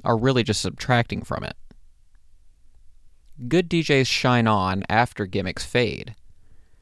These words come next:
It's the people who understand the cases in which less is more applies that will shine on through the fads and trickery and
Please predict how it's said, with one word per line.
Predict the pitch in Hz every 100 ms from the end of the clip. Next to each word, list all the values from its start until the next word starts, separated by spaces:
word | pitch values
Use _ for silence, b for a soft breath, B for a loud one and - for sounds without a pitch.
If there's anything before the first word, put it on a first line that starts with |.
| - -
It's | - -
the | 160
people | 220 226
who | 180 139
understand | 139 131 - 135 131 127
the | 117
cases | 127 117 113 107
in | 107 107
which | 104 - - 104
less | 110 120 110
is | 101
more | 107 123 127 92
applies | - 92 87 - 110 - b b b b b
that | - -
will | 107
shine | - 143 143 135
on | 123 123 120
through | - 101
the | 95
fads | - 107 107 107 98
and | 95
trickery | - 113 - 98 95
and | 98